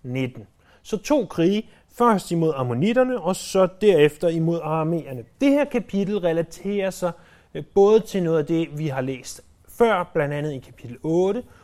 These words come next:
og det relaterer sig også til noget af det, vi kommer til at læse,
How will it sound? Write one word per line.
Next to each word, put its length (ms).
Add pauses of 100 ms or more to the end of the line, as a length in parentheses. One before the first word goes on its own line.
(120)
og 80
det 120
relaterer 420
sig 140
også 200
til 80
noget 140
af 60
det, 140
vi 60
kommer 480
til 280
at 80
læse, 500